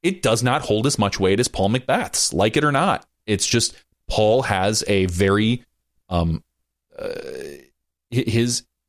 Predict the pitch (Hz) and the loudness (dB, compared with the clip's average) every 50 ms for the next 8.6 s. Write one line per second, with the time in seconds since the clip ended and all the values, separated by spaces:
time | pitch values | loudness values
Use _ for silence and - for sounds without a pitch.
0 | _ _ _ - 156 151 156 - - 170 202 240 - - - - - 123 139 135 | _ _ _ -2 -2 0 0 0 2 2 2 0 0 -2 -2 0 0 0 0 0
1 | - _ _ _ - - 156 240 247 - 147 135 156 175 - - - _ 110 117 | -2 _ _ _ -2 0 0 0 2 0 0 2 0 -2 -2 -6 -8 _ 0 2
2 | 147 202 - - 190 269 330 294 208 156 123 104 107 120 107 92 90 85 80 69 | 2 2 2 2 0 2 2 2 2 2 2 2 0 0 0 0 0 -2 -4 -4
3 | - - - - - 143 135 - - 196 208 - - 269 226 214 226 262 240 - | -4 -4 -2 -2 -2 -2 -2 -2 -2 -2 -2 0 0 0 2 2 2 0 0 0
4 | 135 147 202 247 - - - - - - - - _ _ - 160 156 - - 165 | 0 0 0 0 -2 -2 -4 -4 -4 -8 -14 -20 _ _ -4 -4 -2 0 2 2
5 | 196 190 - 185 165 151 151 139 127 - 135 123 - - 120 110 - - 110 104 | 2 2 2 2 2 2 2 0 0 0 0 0 0 0 0 0 2 0 0 0
6 | - - - 107 98 92 101 98 98 95 92 - - _ _ - - 131 - - | 0 2 2 2 2 4 4 4 4 2 -2 -6 -14 _ _ -10 -8 -4 0 0
7 | 185 180 185 165 143 127 117 107 110 104 98 107 101 95 - - 92 90 90 87 | 0 2 2 2 2 2 0 0 0 0 2 2 0 0 0 -2 0 0 0 0
8 | - 98 87 - - 98 92 95 92 98 90 | 0 -2 0 0 0 2 2 2 2 0 -2